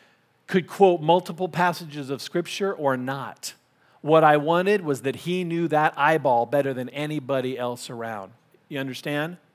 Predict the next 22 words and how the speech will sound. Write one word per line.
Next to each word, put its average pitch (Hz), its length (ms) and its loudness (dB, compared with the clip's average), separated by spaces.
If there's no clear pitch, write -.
Now, 151 220 6
if 135 140 0
he 202 220 4
or 175 120 6
she 202 580 0
was 143 160 -2
skilled 196 720 4
and 185 280 6
a 247 80 8
devoted 233 440 4
Christian, 247 600 -2
even 165 400 -2
better. 139 420 0
But 147 100 0
I 147 100 6
still 170 300 0
would 156 100 -2
be 143 100 0
praying 156 300 -4
over 147 160 -4
my 143 220 -4
daughter 131 480 -4